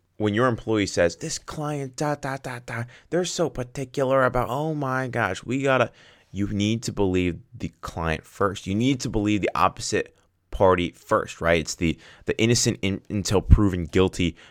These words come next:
philosophy. You really, really, really need to live that out when you are dealing with, uh, clients or employees during, during times of tension or issues, which, by the way, happen, like, literally every single day. And so you cannot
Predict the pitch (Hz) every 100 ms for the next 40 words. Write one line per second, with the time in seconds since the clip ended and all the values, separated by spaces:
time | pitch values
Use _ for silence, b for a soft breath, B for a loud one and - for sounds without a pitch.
0 | B 87 92 87 92 - 78 80 - 107
1 | 113 107 95 98 92 82 85 85 82 80
2 | 71 78 71 71 76 73 - 80 80 78
3 | 76 73 - 80 82 78 73 76 76 -
4 | b b b 76 - 82 78 78 76 -
5 | 78 73 76 76 - - 85 80 73 -
6 | 87 82 78 - 98 98 67 - - -
7 | 92 78 - 82 - 85 80 76 73 73
8 | 73 73 - 95 107 82 76 76 - 76
9 | 73 71 - _ B B B B B 98
10 | 92 82 82 - - 110 135 127 90 82
11 | -